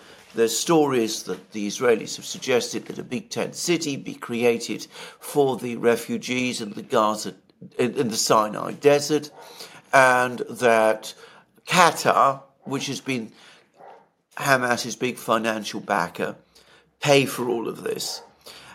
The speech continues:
Um, I have to say, this is, to my mind, I mean, first of all, what is being discussed here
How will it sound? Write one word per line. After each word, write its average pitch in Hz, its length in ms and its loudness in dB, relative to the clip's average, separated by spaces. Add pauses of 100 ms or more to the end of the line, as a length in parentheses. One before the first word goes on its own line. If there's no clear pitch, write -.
(140)
Um, 175 280 8 (1200)
I 202 160 10
have 240 300 2
to - 100 -6
say, 123 280 4
this 170 260 -4
is, 170 240 -4 (420)
to 180 140 2
my 196 260 6
mind, 95 640 -2 (180)
I - 60 -2
mean, 143 160 -4
first 185 400 -2
of 143 140 -4
all, 123 260 2 (920)
what 165 440 0
is 156 120 -2
being 143 260 -2
discussed - 640 0
here - 240 -6